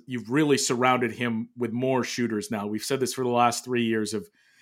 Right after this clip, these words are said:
they upgraded their shooting and year after year, and, and now it's better. And I think this is the best group of shooters they put around him. I know we said that last year too.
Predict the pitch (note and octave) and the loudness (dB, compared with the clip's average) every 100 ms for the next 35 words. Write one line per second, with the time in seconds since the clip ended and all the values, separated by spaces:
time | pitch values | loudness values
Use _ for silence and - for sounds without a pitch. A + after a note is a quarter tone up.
0 | _ A2+ C3+ C#3 D#3 D3+ D3+ - F#3+ F3+ | _ 0 0 2 0 0 -2 0 0 2
1 | A#2+ G#2+ G#2+ C3 C3+ C3 B2 A#2 C#3 C3 | 2 0 0 2 2 0 -6 0 4 4
2 | A#2 A2 - A#2 A#2+ C3 B2 - C#3+ B2+ | 4 0 -4 -2 0 0 0 -2 2 2
3 | G#2 G2 B2 A#2 A#2 C#3+ - C3 D#3 A#2 | 0 -4 -2 -2 -2 -4 0 2 2 2
4 | - G2+ B2 A2+ C3+ A#2+ A2 - B2+ A#2 | 0 -4 -4 -2 -6 -6 -6 -2 0 0
5 | A#2 A2+ - A#2 A2+ A#2 B2 C3 A2 A2 | -2 -6 -2 0 2 0 0 -2 -4 -4
6 | A2+ - A#2 A2+ - A#2 A2+ - A2+ G#2 | -6 -6 -6 -6 -4 -4 -4 -6 -6 -8
7 | - D3+ A2 | 0 2 2